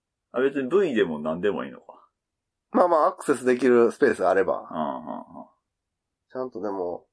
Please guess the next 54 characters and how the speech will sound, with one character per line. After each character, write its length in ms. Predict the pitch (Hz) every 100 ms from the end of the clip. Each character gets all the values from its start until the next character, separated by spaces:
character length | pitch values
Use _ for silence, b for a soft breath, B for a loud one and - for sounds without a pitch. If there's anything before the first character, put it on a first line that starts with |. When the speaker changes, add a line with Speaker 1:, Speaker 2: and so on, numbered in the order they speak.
| _
Speaker 2:
ツ 120 | 117
ー 140 | 113 107
ス 140 | -
ト、 360 | 110 104 98 - _
水 240 | - 113 104
冷 180 | 101
用。 340 | 101 98 95 - _ _ -
Speaker 1:
う 40 |
ん。 120 | 82 - -
Speaker 2:
で、 60 | -
ケ 160 | 110
ー 80 | 101
テ 60 | 98
ィ 20 |
ー 20 |
シ 120 | 117
ー 20 |
も 100 | 98 92
書 120 | 95
い 120 | 90
て 120 | -
る 120 | 101
し、 440 | 110 190 143 92 - _ _ -
ま 80 | 135
あ 20 |
そ 140 | 208
こ 160 | 220 202
ま 160 | 196
で 220 | 190 185 123 120 _
メ 180 | 123 151
ジ 80 | 156
ャ 140 | 156
ー 20 | 147
な 160 | 90
工 260 | - 117 98
具 120 | 85
で 80 | 78
も 120 | 71
な 140 | 90
い 40 | 95
か 120 | 73
ら 100 | 69
か、 240 | - 104 -
そ 140 | 110
う 40 | 104
い 100 | 101
う 120 | 95
ち 80 | 170
ゃ 80 |
ん 40 | 170
と 280 | 110 87 - _ _ _ _ _ _ _
水 280 | - 123 110
冷 220 | 107 113
の 320 | 165 117